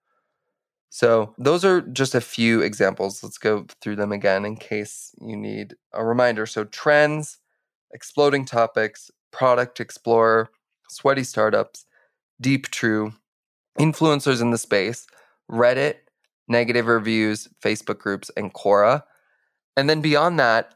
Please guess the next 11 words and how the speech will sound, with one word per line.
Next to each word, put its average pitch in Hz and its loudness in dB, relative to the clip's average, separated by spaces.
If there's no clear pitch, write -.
also 143 -2
just 131 -2
your - 0
own 120 2
human 113 -2
experience. 107 -4
What 123 0
is 120 0
exciting 113 -2
you 143 0
or 101 2